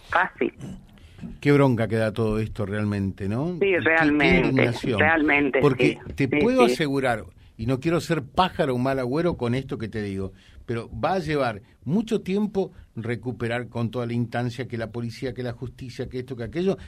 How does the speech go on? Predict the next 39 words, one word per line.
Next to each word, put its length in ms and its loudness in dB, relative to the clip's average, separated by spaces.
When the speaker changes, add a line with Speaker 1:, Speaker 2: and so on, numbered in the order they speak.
Speaker 2:
hasta 260 2
que 100 -2
te 120 -4
devuelvan 400 0
las 160 -4
armas 200 -2
que 120 -4
te 120 -6
robaron 600 -2
y 80 -8
estos 180 -8
tipos 280 -6
ya 80 0
en 80 0
libertad. 500 -4
¿Mm? 180 -8
Speaker 1:
Sí, 240 2
sí. 220 0
Sí, 200 2
sí, 320 0
sí. 300 0
Sí, 80 4
yo 140 4
ya 120 4
estoy 200 0
consciente 520 2
de 240 4
eso. 240 0
Me 100 4
van, 540 4
ojalá, 640 2
eh, 180 4
pueda 320 2
recuperarla 760 2
fácilmente, 720 2
pero 320 2
bueno, 200 2
es 180 2
así. 380 0